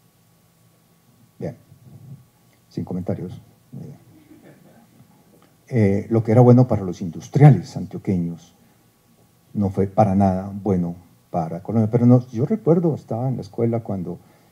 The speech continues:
escuchaba unas propagandas del drill Armada Coltejer, el mejor del mundo. Eh, después nos enteramos que eran pésimos y carísimos, porque nosotros teníamos que consumir drill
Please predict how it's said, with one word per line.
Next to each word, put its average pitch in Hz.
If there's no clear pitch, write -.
escuchaba -
unas 101
propagandas 90
del 90
drill 151
Armada 117
Coltejer, 92
el 110
mejor 101
del 113
mundo. 104
Eh, 113
después 107
nos 110
enteramos 104
que 87
eran 98
pésimos -
y 113
carísimos, 143
porque 147
nosotros 117
teníamos 107
que 104
consumir 104
drill 95